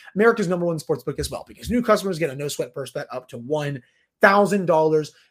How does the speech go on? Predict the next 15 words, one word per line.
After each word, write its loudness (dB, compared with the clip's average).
That's -6
bonus 2
bets 0
back 0
if -6
your -4
bet -6
does -6
not -14
win. -8
Just -4
download 6
the 2
FanDuel -2
Sportsbook -6